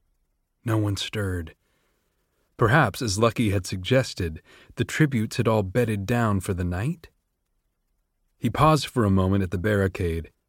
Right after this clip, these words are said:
just as the peacekeeper had said it was a sham.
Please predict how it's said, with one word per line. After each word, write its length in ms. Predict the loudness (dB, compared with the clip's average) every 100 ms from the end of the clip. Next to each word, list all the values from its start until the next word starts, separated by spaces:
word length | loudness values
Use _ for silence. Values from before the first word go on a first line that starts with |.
| -2
just 320 | 0 0 -2
as 200 | -2 0
the 80 | -2
peacekeeper 720 | 0 -2 0 -2 -2 0 0
had 140 | -2
said 520 | -4 -2 0 0 -4 -6
it 180 | -8 -2
was 300 | -2 0 -2
a 80 | -6
sham. 640 | -4 -4 -4 -4 -8 -12